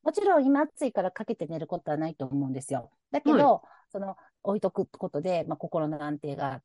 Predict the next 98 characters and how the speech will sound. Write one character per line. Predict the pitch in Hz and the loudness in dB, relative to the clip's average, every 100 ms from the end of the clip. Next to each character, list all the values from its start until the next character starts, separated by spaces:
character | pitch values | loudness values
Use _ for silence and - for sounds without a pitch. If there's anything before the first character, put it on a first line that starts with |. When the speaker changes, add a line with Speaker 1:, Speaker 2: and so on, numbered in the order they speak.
| _ | _
Speaker 1:
て、 | 185 - | -2 -2
そ | - | -10
し | - | -12
て | - 220 - | 2 2 6
い | 320 | 8
ざ | 247 | 8
揺 | 156 175 | 8 2
れ | 170 | 0
た | - | -2
時、 | - - - _ _ _ _ _ | -8 -18 -20 _ _ _ _ _
Speaker 2:
う | 214 | -2
ん。 | 160 - _ | -2 -4 _
Speaker 1:
そ | - 226 | 2 6
の | 247 | 8
ま | 262 | 8
ま | 269 285 | 8 8
だ | 208 | 6
と | - 143 | 2 -4
無 | 147 160 | -4 0
防-、 | 202 180 | 2 0
特 | - 226 202 | -2 -4 -2
に | 151 | -2
こ | 175 | -2
の | 156 | -2
夏 | 156 160 - | -2 -4 -2
場、 | 185 175 - | 2 2 0
エ | 190 | -4
ア | 190 | -2
コ | - | 0
ン | 208 | -2
か | 214 - | 0 -2
け | 247 | -2
て | 254 | -2
て | 226 | -2
も | 180 165 | -2 -4
お | 165 | -6
布 | - | -6
団 | 226 214 | -4 -4
か | 160 | -6
け | 170 | -8
て | 156 | -4
寝 | 156 | -4
る | 160 | -4
人 | 156 - 143 | -8 -10 -10
少 | - 185 | -6 -6
な | 180 156 | -4 -4
い | |
で | 135 | -4
す | 127 - | -8 -10
っ | |
て | - | -6
な | 160 160 | -4 -4
る | 151 | 0
と、 | 220 202 170 | 4 6 4
Speaker 2:
う | - - - - | -2 -8 -8 -2
ん。 | |
Speaker 1:
物 | 190 226 311 | 4 8 10
が | 240 | 8
ね、 | 190 | 6
落 | 185 185 | 2 0
ち | - | 0
て | 214 | -2
き | |
た | - | 0
り | 147 | -2
倒 | - 175 | -2 -4
れ | 180 | -2
て | 151 | -4
き | - | -8
た | - 135 | -8 -6
り | |
し | 135 | -6
た | - 151 | -4 -2
ら、 | 151 | -2
そ | 139 180 | -4 -2
の | 208 | 0
ま | 233 | 4
ま | 240 233 220 - _ | 4 2 0 -4 _
素 | - 254 | 0 6
な | 254 | 8
の | 247 | 6
で | 147 151 | 4 0
怪 | - 262 | 0 2
我 | 254 | 2
し | 240 | -2
ち | - | -2
ゃ | 156 | -2
い | |
ま | 135 123 | 0 -6
す | - | -6
よ | 165 | 2
ね。 | 175 190 214 | 4 4 4
Speaker 2:
え | |
え、 | 208 175 - | 4 2 0
え | 190 | 0
え、 | |
え | 175 165 175 | 0 -2 -4
え。 | 156 | -4